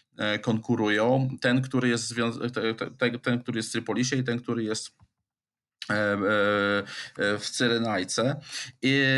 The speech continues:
i jeśli chodzi o, o tę część, e, można powiedzieć, e, oficjalną, legalną, tą, która jest związana z żo-, z, z władzą w Trypolisie, no to tutaj mamy, e, Partię Sprawiedliwości i Budowy, która,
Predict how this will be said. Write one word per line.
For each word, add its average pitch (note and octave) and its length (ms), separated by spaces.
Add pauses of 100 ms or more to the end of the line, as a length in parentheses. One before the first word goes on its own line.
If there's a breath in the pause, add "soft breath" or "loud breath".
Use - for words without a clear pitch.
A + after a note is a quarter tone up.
(160)
i C3 400
jeśli D3+ 300
chodzi D3+ 400
o, C3 500
o A#2 200
tę C3 240
część, C3+ 440
e, B2 360 (200)
można A#2+ 420
powiedzieć, B2 560
e, A2+ 60 (400)
oficjalną, B2+ 600
legalną, A#2+ 680
tą, A#2 180
która A#2 240
jest A2 140
związana A2+ 400
z G#2+ 80
żo-, A2+ 240
z, A2 260
z G#2+ 40
władzą A2+ 340
w - 60
Trypolisie, A2 500
no D3+ 120
to D3+ 120
tutaj D3 280
mamy, C3+ 320 (440 loud breath)
e, A2+ 480
Partię A#2 400
Sprawiedliwości A#2 840
i A2 60
Budowy, G#2+ 540
która, A2+ 480